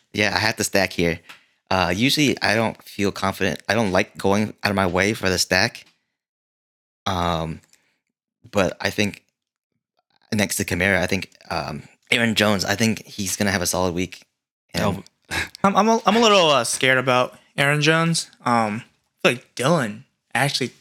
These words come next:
Speaker 1: He's
Speaker 3: he,
Speaker 1: been,
Speaker 3: he
Speaker 1: he's been
Speaker 3: chip-,
Speaker 1: productive.
Speaker 3: he chips in with, with some of his touches, especially in the end zone.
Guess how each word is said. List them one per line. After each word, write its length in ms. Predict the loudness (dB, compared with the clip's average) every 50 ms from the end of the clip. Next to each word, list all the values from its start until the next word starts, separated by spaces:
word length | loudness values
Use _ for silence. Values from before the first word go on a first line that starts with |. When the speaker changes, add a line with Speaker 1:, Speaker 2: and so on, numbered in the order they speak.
| _ _ _ _ _ _ _ _ _ _
Speaker 1:
He's 80 | 2
Speaker 3:
he, 60 | 2 2
Speaker 1:
been, 80 | 2 2
Speaker 3:
he 160 | 0 2 2
Speaker 1:
he's 100 | 2 4
been 80 | 4
Speaker 3:
chip-, 120 | 4 6 4
Speaker 1:
productive. 240 | 4 4 2 2 2
Speaker 3:
he 100 | 2 2
chips 460 | 2 0 2 2 2 0 0 0 2
in 220 | 2 2 2 0
with, 260 | -2 -2 -4 -8 -18 -20 -20 -20 _ _ _ _ _ _ _ _
with 140 | -2 -2 -2
some 200 | 0 0 0 0
of 80 | 2
his 100 | -2 -2
touches, 460 | -2 0 -2 -2 0 -4 -6 -6 -6 -6
especially 380 | -6 0 0 2 2 4 4 2
in 60 | 2
the 100 | 2 0 0
end 180 | 0 -2 -2
zone. 240 | -2 -4 -6 -6 -10